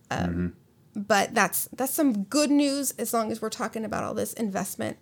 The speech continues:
Speaker 1: in the future, in the newer and the better.
Speaker 2: That's right. It is great news. And I think next week, unless something changes and somebody sends us money to do something else, we'll be talking about why gas prices are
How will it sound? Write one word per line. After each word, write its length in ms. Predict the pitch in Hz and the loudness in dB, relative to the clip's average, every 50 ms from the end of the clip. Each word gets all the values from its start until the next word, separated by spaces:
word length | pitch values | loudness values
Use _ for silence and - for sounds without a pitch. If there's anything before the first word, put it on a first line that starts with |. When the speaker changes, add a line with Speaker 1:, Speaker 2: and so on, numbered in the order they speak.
| _ _ | _ _
Speaker 1:
in 360 | - 214 202 190 101 196 202 - _ _ _ _ _ _ _ _ _ _ _ _ | -8 -6 -4 -2 -2 -4 -4 -6 _ _ _ _ _ _ _ _ _ _ _ _
the 100 | - 233 | -6 -6
future, 460 | 226 - - 214 208 - 208 185 190 - _ _ _ | -4 -4 -6 -6 -6 -4 -6 -6 -6 -10 _ _ _
in 100 | 220 214 | -6 -4
the 80 | 208 | -2
newer 260 | 208 214 214 214 202 190 | -2 -2 -2 -2 -4 -4
and 180 | - 202 202 | -4 -4 -4
the 40 | 202 | -2
better. 340 | 190 214 214 202 190 190 - - _ _ _ _ _ _ _ _ - - | -2 -2 -2 -2 -4 -6 -10 -14 _ _ _ _ _ _ _ _ -20 -12
Speaker 2:
That's 180 | _ - - - | _ -4 -2 0
right. 160 | 175 180 - - _ _ _ _ _ _ _ _ _ - | 0 0 -2 -8 _ _ _ _ _ _ _ _ _ 0
It 100 | - 139 | 2 2
is 80 | 147 117 | 4 4
great 160 | - 90 71 | 2 2 2
news. 220 | 82 87 87 - | 2 0 -2 -2
And 140 | - - 107 | -2 0 0
I 40 | 104 | 2
think 160 | 151 147 - | 2 0 0
next 260 | 87 123 131 - - | 0 0 0 0 0
week, 200 | 151 185 - - - | 0 0 0 0 0
unless 220 | 95 98 101 98 | 0 0 0 0
something 280 | - - 98 - 98 92 | 0 0 0 0 0 -2
changes 400 | - - 113 117 127 139 147 139 | 0 2 2 2 2 2 2 2
and 140 | 113 90 - | 0 0 0
somebody 560 | - 92 92 92 90 92 90 90 90 90 - | 0 0 0 0 2 2 2 2 0 -2 -4
sends 280 | - - - 98 95 92 | -4 -2 0 2 2 2
us 140 | 95 90 - | 2 2 2
money 240 | 92 90 98 104 101 | 2 0 0 0 -2
to 100 | - - | -4 -6
do 160 | 85 87 87 | -4 -4 -4
something 320 | 87 - 92 95 - 90 95 | -2 -4 -4 -4 -4 -2 -2
else, 240 | 107 131 139 - | -2 -2 -2 -2
we'll 80 | 95 92 | -2 -2
be 80 | 85 92 | 0 0
talking 380 | - 92 82 82 - - 87 85 | 0 0 -2 -2 -2 -4 -4 -4
about 380 | 82 80 85 82 76 67 - _ _ _ _ _ | -2 -2 -2 -4 -4 -6 -10 _ _ _ _ _
why 200 | - - 87 95 | -6 -4 -2 -2
gas 280 | 87 80 80 87 - - | -2 -2 -2 -2 -2 -2
prices 480 | - - 82 - - - 123 120 113 | -4 -4 -2 -2 -2 -4 -4 -4 -4
are 460 | 107 - - 87 85 87 85 82 76 | -4 -4 -2 -2 -2 -2 -2 -4 -6